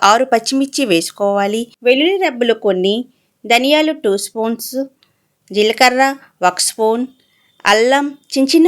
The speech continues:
ముక్కలు కట్ చేసుకోవాలి, పసుపు ఒక స్పూను, సాల్ట్ టూ స్పూన్స్, టమాటీ ముక్కలు చిన్న చిన్న ముక్కలు కట్ చేసుకుని వేసుకోవాలి. అలాగే ఆయిల్ ఒక కప్పు వేసుకోవాలి. వేసుకొని మిక్సీ పట్టుకొని సైడ్ ఉంచుకుందాం.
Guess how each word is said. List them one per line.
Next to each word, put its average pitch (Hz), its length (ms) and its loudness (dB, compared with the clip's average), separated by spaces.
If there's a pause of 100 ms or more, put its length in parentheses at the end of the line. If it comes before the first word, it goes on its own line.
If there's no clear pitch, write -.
ముక్కలు 254 300 0
కట్ 185 220 0
చేసుకోవాలి, 220 640 0 (640)
పసుపు 269 400 2
ఒక - 180 -6
స్పూను, 220 420 -4 (600)
సాల్ట్ 277 360 2 (100)
టూ 240 60 4 (140)
స్పూన్స్, 220 560 -2 (480)
టమాటీ 302 460 4
ముక్కలు 294 320 2 (280)
చిన్న 233 200 -2
చిన్న 269 200 4
ముక్కలు 262 300 2
కట్ 185 240 0
చేసుకుని 240 420 0
వేసుకోవాలి. 196 680 -2 (640)
అలాగే 185 340 4 (440)
ఆయిల్ 311 200 6 (120)
ఒక - 80 -2 (100)
కప్పు 196 320 -2
వేసుకోవాలి. 202 600 -2 (160)
వేసుకొని 233 460 0
మిక్సీ 277 220 -2 (100)
పట్టుకొని 226 420 0
సైడ్ 180 280 0
ఉంచుకుందాం. 202 480 -2